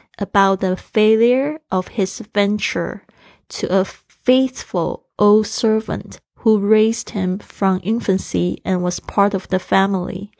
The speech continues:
And the old man said to him, "I'm not a sage,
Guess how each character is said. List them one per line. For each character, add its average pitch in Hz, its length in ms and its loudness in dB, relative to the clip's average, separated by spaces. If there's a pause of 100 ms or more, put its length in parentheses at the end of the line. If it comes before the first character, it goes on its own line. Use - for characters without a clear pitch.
(460)
And 208 220 0
the 208 260 0
old 247 300 6
man 202 260 2
said 196 460 -2
to 185 80 -2
him, - 400 -8 (580)
"I'm 220 200 2
not 233 200 2
a 214 60 2
sage, 185 600 -2